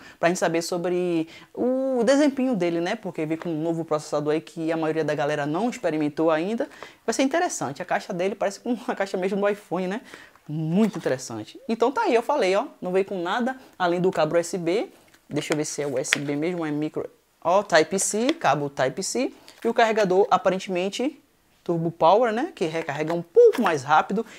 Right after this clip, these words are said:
Isso a gente vai ver mais detalhadamente na análise. Deixa eu colocar a capinha aqui pra ver como é que fica. Mano, fica a coisa mais linda do céu. Mano, pra vocês terem ideia, eu realmente gostei muito mais desse smartphone à primeira vista do que o Xiaomi Mi seis.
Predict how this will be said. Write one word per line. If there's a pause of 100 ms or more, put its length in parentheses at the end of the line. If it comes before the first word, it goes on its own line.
Isso
a
gente
vai
ver
mais
detalhadamente
na
análise.
Deixa
eu
colocar
a
capinha
aqui
pra
ver
como
é
que
fica.
Mano,
fica
a
coisa
mais
linda
do
céu.
Mano,
pra
vocês
terem
ideia,
eu
realmente
gostei
muito
mais (440)
desse
smartphone
à
primeira
vista (220)
do
que
o
Xiaomi
Mi
seis.